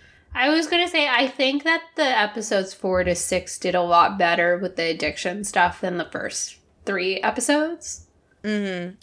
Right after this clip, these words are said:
Speaker 2: I would agree with that.
Speaker 1: Um,
Speaker 2: Yeah.
Speaker 1: yeah, like, I felt, like, better about the way they were showing that, especially with Daisy. Um, but yeah,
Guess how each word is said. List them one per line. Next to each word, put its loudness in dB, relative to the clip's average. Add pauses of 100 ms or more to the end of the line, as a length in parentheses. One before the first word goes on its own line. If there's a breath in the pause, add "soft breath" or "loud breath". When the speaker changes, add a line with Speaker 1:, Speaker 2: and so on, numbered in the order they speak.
Speaker 2:
I 4
would 4
agree 0
with -6
that. 6
Speaker 1:
Um, 0
Speaker 2:
Yeah. -8
Speaker 1:
yeah, 2
like, 2
I 2
felt, 0
like, -2
better 0
about -2
the 0
way 0
they 0
were -2
showing -6
that, -2
especially -4
with -6
Daisy. -2 (380 loud breath)
Um, -2
but -2
yeah, 2